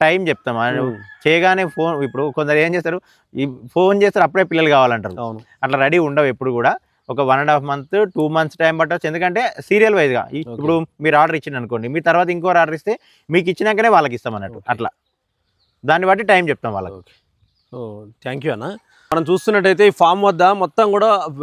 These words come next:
Speaker 2: ఫ్రీ రేంజ్ మెథడ్‌లో ప్యూర్ పెరటి నాటుకోళ్ళు అనమాట. So, ఒక చిక్కు వచ్చేసి, డే వన్ చిక్కు వచ్చేసి అరవై రూపాయలకు అమ్ముతారని చెప్తున్నారు. So, మీకు ఎవరికైనా కావాలంటే వచ్చి చూసుకొని కూడా ఇక్కడ పిల్లలు తీసుకెళ్ళొచ్చు.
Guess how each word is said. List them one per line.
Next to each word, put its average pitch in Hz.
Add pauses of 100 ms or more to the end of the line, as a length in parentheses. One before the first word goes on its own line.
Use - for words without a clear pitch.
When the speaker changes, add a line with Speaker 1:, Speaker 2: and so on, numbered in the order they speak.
Speaker 2:
ఫ్రీ 180
రేంజ్ 214
మెథడ్‌లో 175 (240)
ప్యూర్ 233 (320)
పెరటి 196
నాటుకోళ్ళు 185
అనమాట. 160 (640)
So, 175
ఒక 175
చిక్కు 196
వచ్చేసి, 214 (220)
డే 170
వన్ 202
చిక్కు 185
వచ్చేసి 180
అరవై 180
రూపాయలకు 175
అమ్ముతారని 160
చెప్తున్నారు. 143 (420)
So, 170
మీకు 170
ఎవరికైనా 165
కావాలంటే 180
వచ్చి 170
చూసుకొని 196
కూడా 185
ఇక్కడ 175
పిల్లలు 160
తీసుకెళ్ళొచ్చు. 156